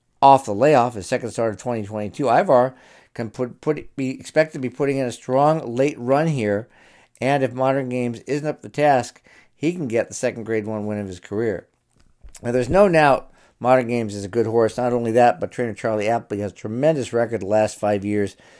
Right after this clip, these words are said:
Fifteen wins in thirty-eight races shipping to the U S, almost all for graded stakes. Seven for thirteen using jockey William Buick, as he's doing here.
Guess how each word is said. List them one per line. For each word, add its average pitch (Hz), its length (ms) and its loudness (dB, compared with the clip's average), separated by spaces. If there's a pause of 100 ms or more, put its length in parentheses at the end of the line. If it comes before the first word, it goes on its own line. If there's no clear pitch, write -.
(200)
Fifteen 151 480 -2
wins 117 280 -4
in 92 100 -12
thirty-eight 127 460 -2
races 113 300 -4
shipping 113 220 -10
to 110 80 -10
the 107 120 -6
U 107 160 2
S, 107 160 0
almost 92 280 -12
all 117 200 4
for 123 120 -10
graded 107 280 -2
stakes. 101 400 -4 (320)
Seven 160 600 0
for 120 220 0
thirteen 123 640 -2
using 107 400 -6
jockey 113 340 -2
William 104 300 0
Buick, 104 340 -2
as 98 180 -4
he's 95 120 -10
doing 95 260 -8
here. 113 420 0